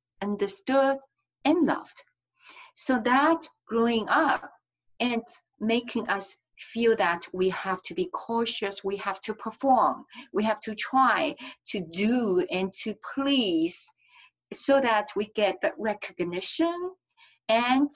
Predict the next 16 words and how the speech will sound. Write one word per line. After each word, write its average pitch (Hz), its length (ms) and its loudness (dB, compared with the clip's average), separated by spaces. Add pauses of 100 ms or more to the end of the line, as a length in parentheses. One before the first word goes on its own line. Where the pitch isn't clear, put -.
(480)
finally 208 760 -2
get 175 200 -4 (520)
the 190 80 -2
love 185 380 2 (520)
we 180 400 2 (340)
want 151 320 -4 (120)
and 160 200 -4 (100)
we 151 400 -6
have, - 420 -8
we 320 100 4
can 277 220 -4
have. - 380 -10 (600)
So 214 480 0 (800)
going 202 380 0
this 208 300 0
way, 196 500 2